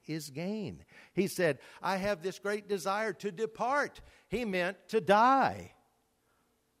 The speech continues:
which is far better. But yet, he was concerned for those he would leave behind. And I think that's the way every Christian feels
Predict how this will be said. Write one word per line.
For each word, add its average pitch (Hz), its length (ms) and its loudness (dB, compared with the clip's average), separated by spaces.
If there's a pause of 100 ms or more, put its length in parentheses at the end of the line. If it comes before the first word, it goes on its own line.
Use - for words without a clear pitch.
(240)
which 226 280 0
is 247 180 -6
far 254 480 -2
better. 262 640 -2 (1700)
But 180 240 0
yet, 151 600 -6 (1040)
he 147 180 -6
was 120 320 -10
concerned 151 1000 -8
for 117 180 -4
those 131 400 -2
he 120 120 -6
would 104 200 -8
leave 117 400 -4 (180)
behind. 90 640 -12 (380)
And 143 100 -8
I 196 100 -2
think 202 200 -6
that's 190 240 -4
the 170 100 -2
way 147 300 0
every 147 340 -4
Christian 110 540 -12
feels - 640 -18